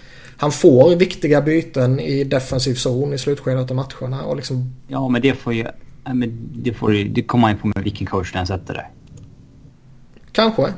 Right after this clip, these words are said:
Speaker 1: men det är fel.
Speaker 2: Ja,
Speaker 1: Och det
Speaker 2: det
Speaker 1: vet du ju också
Speaker 2: kan
Speaker 1: att det är
Speaker 2: absolut bli värre om en annan coach.
Speaker 1: Kan det absolut bli. Men,
Speaker 2: Alltså,
Speaker 1: eh,
Speaker 2: nästan troligt att snarare.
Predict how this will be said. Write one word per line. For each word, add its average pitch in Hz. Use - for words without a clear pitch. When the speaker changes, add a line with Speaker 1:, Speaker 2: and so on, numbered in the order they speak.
Speaker 1:
men 160
det 170
är 170
fel. 170
Speaker 2:
Ja, -
Speaker 1:
Och 160
det 131
Speaker 2:
det 120
Speaker 1:
vet 113
du 185
ju 175
också 170
Speaker 2:
kan 160
Speaker 1:
att 147
det 143
är 139
Speaker 2:
absolut 151
bli 110
värre 113
om 98
en 98
annan 92
coach. -
Speaker 1:
Kan 113
det 117
absolut -
bli. 98
Men, 139
Speaker 2:
Alltså, 135
Speaker 1:
eh, 135
Speaker 2:
nästan 101
troligt 117
att 82
snarare. -